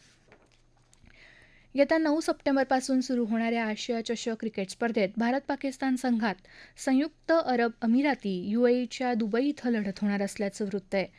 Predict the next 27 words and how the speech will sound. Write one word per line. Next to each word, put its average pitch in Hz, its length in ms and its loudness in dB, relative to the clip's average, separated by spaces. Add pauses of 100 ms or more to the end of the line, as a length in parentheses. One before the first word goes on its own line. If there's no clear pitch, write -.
(320)
प्राप्त 240 280 0
वेळापत्रकानुसार 240 1040 -2
उभय 214 340 -2
संघांदरम्यान 208 840 0 (420)
साखळी 254 300 2
फेरीचा 285 400 0
सामना 277 360 -2
चौदा 226 320 -2
सप्टेंबरला 240 600 -2
दुबईमध्ये 233 580 0
होणार 190 280 -2
आहे. 185 300 -4 (1200)
लंडन 269 340 2
इथं 330 160 0
सुरू 320 220 0
असलेल्या 269 400 0
अँडरसन 226 520 0
तेंडुलकर 214 600 -2
क्रिकेट 208 340 -4
मालिकेतल्या 202 600 -4 (380)
पाचव्या 262 400 0
आणि 294 180 0
शेवटच्या 240 480 -4
कसोटी 220 400 -6
सामन्याच्या 208 540 -4
चौथ्या 202 420 -4
दिवशी 247 460 -4